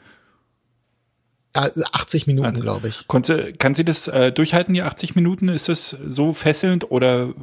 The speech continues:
Speaker 1: Also sagen wir mal so, sie hätte sich, äh, wenn's einen zweiten Teil gegeben wäre, hätte, wer hätte sie sich den sofort im Anschluss ohne Pause
Speaker 2: <laughs>
Speaker 1: danach reingezogen.
Speaker 2: Okay.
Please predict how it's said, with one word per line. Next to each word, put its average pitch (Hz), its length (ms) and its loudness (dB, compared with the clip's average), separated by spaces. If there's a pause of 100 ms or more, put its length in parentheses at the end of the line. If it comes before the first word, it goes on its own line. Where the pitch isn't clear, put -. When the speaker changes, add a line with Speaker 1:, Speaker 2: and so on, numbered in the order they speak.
(800)
Speaker 1:
Also 160 280 4
sagen 156 240 4
wir 160 100 2
mal 151 60 4
so, 147 140 2
sie 143 180 0
hätte 160 200 2
sich, 160 400 -2
äh, 147 260 2
wenn's 156 220 2
einen 160 100 -4
zweiten 165 260 0
Teil 160 140 2
gegeben 160 400 0
wäre, 165 380 2
hätte, 165 420 0
wer 151 140 4
hätte 156 240 0
sie - 80 -2
sich 147 100 -2
den 147 140 0
sofort 151 260 2
im 120 80 -6
Anschluss 151 320 -2
ohne 160 220 2
Pause 139 340 2
Speaker 2:
<laughs> - 40 -14
Speaker 1:
danach 131 200 0
reingezogen. 120 560 0
Speaker 2:
Okay. - 220 -4